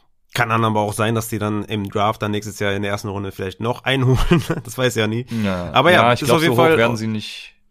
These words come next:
Speaker 2: picken. Ja, Entschuldigung.
Speaker 1: Ist auf jeden Fall aus, aus, ähm, Superflex-Sicht sollte man den vielleicht mal in der dritten Runde holen und einfach mal auf die Bank setzen.
Speaker 2: Ja, und wir haben eben über Jalen Hurts gesprochen und ich hab richtig Bock auf Jalen Hurts, aber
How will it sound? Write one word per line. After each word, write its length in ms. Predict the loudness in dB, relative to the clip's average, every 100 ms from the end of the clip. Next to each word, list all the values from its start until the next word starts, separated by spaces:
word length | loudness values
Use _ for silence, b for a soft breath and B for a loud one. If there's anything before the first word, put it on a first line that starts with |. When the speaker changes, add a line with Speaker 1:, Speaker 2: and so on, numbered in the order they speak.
| _
Speaker 2:
picken. 280 | -14 -12 -12
Ja, 80 | -14
Entschuldigung. 420 | -12 -14 -14 -18 _ _ _ _ _ _ _
Speaker 1:
Ist 140 | -6 0
auf 100 | 2
jeden 120 | 2
Fall 100 | 2
aus, 180 | 2 0
aus, 280 | -4 -4
ähm, 640 | -6 -4 -4 -4 -4 -6 -8
Superflex-Sicht 720 | -8 -6 0 0 0 -8 -8
sollte 340 | -4 0 0
man 200 | 2 2
den 360 | 2 0 -2 -6
vielleicht 300 | -2 -2 0
mal 60 | -2
in 20 |
der 100 | -2
dritten 220 | -4 -6
Runde 260 | -4 -2 -2
holen 360 | -2 -4 -6 B B B
und 140 | -4
einfach 180 | -2 0
mal 100 | -2
auf 80 | -2
die 80 | -4
Bank 180 | -6
setzen. 300 | -8 -12 -14 -20 _ -8
Speaker 2:
Ja, 260 | 0 -2
und 240 | -2 -4 2
wir 80 |
haben 100 | 2
eben 200 | 4 2
über 260 | 2 4 2
Jalen 240 | 2 0
Hurts 160 | 0 -2
gesprochen 400 | -8 -2 0 0
und 120 | 0
ich 120 | -2
hab 100 | -4
richtig 200 | -2 -2
Bock 120 | 0 0
auf 140 | 0
Jalen 200 | 0 0
Hurts, 320 | 0 0 -4 2
aber 420 | 4 6 4